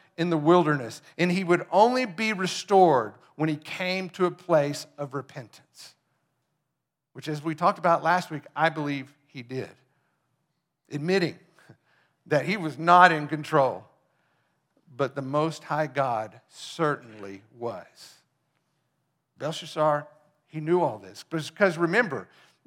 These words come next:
there was a decree that went out from Nebuchadnezzar himself that explained this account in vivid detail. And Belshazzar knows about this story.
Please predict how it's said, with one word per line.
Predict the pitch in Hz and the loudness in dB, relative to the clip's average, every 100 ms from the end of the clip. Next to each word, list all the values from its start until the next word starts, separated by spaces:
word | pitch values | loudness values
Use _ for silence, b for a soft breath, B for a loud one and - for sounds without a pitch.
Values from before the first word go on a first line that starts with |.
| 135 | 2
there | 175 185 | 6 8
was | 185 156 | 6 4
a | |
decree | 156 180 - 285 285 | 0 0 4 6 6
that | 170 156 | 4 2
went | 165 175 | 4 6
out | 202 247 117 - _ b b - | 8 6 6 -2 _ b b 8
from | 208 202 | 8 10
Nebuchadnezzar | 214 262 - 226 233 240 208 | 10 8 6 6 6 6 2
himself | 180 208 - 254 277 165 147 | -2 -4 -4 6 10 10 8
that | 196 | 4
explained | 196 - - 247 285 254 196 190 | 4 -2 0 6 8 8 4 -2
this | 185 196 | -2 -2
account | 220 - - 285 156 - - b b | -2 -4 -2 0 0 -2 -10 b b
in | 202 190 147 | -4 -4 -6
vivid | 139 320 311 240 165 | 0 2 4 0 2
detail. | 294 294 202 131 - _ _ _ _ _ _ - | 0 4 2 2 -4 _ _ _ _ _ _ -8
And | 196 156 | -6 4
Belshazzar | 233 302 311 240 233 208 196 | 10 10 10 0 6 8 10
knows | 208 311 262 156 - b b | 12 12 12 6 -2 b b
about | 156 175 156 165 | 8 8 8 2
this | 147 | -4
story. | - - 165 139 98 | -4 -2 -2 -2 -4